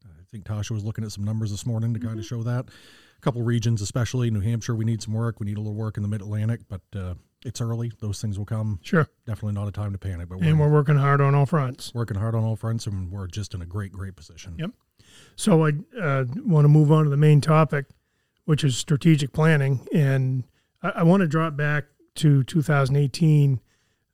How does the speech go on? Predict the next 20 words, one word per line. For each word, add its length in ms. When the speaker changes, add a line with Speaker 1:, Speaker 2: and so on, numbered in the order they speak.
Speaker 3:
uh, 200
because 600
you 300
both, 680
Tasha 380
and 80
Eric, 260
were 80
involved 480
in 180
strategic 640
planning 380
that 80
we 180
underwent 500
back 260
in 100
two 120
thousand 320
eighteen. 580